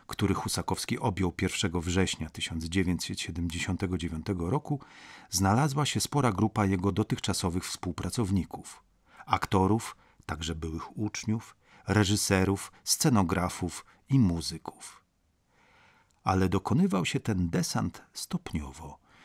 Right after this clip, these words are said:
Był rozłożony w czasie na wiele sezonów. Husakowski z poszanowaniem odniósł się do tego, co zastał.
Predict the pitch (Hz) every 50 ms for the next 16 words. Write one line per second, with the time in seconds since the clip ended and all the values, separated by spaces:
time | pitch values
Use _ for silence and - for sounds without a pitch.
0 | - - - - - 104 113 110 104 101 101 82 82 87 92 92 104 101 95 90
1 | - - - 101 - - 104 98 92 85 90 87 87 92 95 - - 127 110 98
2 | 101 80 69 67 - - - - - _ _ _ _ _ _ _ _ _ _ _
3 | _ _ - - - - - - - 131 - - 107 - - 95 85 - - -
4 | - 131 135 - - - 135 - - 123 123 110 104 151 165 175 165 - - -
5 | 160 131 135 139 143 143 - - - - - 135 113 101 107 - - 131 127 117
6 | 113 - - - 82 - 107 98 - - - - - - - - 85